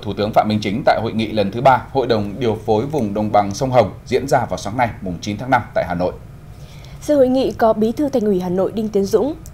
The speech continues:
Speaker 2: Bộ trưởng Bộ Kế hoạch và Đầu tư Nguyễn Chí Dũng, Phó Chủ tịch Thường trực Hội đồng và lãnh đạo các bộ ngành trung ương, lãnh đạo của mười một tỉnh, thành phố vùng đồng bằng sông Hồng, thành phố Hà Nội, thành phố Hải Phòng, các tỉnh Vĩnh Phúc, Bắc Ninh,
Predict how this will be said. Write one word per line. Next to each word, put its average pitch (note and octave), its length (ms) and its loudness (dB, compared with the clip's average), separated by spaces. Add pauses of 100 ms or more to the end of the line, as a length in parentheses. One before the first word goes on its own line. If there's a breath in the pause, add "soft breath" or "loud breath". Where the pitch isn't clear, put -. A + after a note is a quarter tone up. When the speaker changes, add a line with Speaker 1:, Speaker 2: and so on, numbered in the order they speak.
Speaker 2:
Bộ B3+ 120 6
trưởng A3 240 0
Bộ E3+ 60 -8
Kế G#3+ 100 0
hoạch A3+ 200 -2
và G3+ 100 4
Đầu F#3+ 140 2
tư A3 360 0
Nguyễn A#3 220 2
Chí G3+ 200 0
Dũng, A3+ 240 4 (420 loud breath)
Phó A#3 140 6
Chủ B3+ 140 -4
tịch A#3+ 180 -4
Thường G3 160 2
trực G3+ 200 2
Hội - 120 0
đồng F#3 220 4 (280)
và F#3 80 4
lãnh F3+ 220 2
đạo F3+ 180 6
các G3 240 -2
bộ A3 160 4
ngành F#3 240 0
trung G3+ 180 -6
ương, G#3 220 4 (340 loud breath)
lãnh C#4 180 4
đạo B3 180 6
của G#3 200 2
mười G3+ 180 2
một G3+ 240 2
tỉnh, G3+ 160 4
thành F#3 200 0
phố F#3 420 2
vùng G#3 200 0
đồng F#3 140 0
bằng F3+ 120 0
sông G3+ 220 -2
Hồng, F#3+ 180 4 (360 loud breath)
thành A#3 120 -2
phố G3+ 100 -2
Hà B3 120 0
Nội, G3 260 4 (160)
thành G3 140 0
phố F3+ 140 -2
Hải G#3 180 0
Phòng, F#3 280 4 (400 loud breath)
các F4+ 140 0
tỉnh G#3 240 2
Vĩnh G#3 200 2
Phúc, F4 220 0 (140)
Bắc D#4 200 -2
Ninh, A#3+ 240 4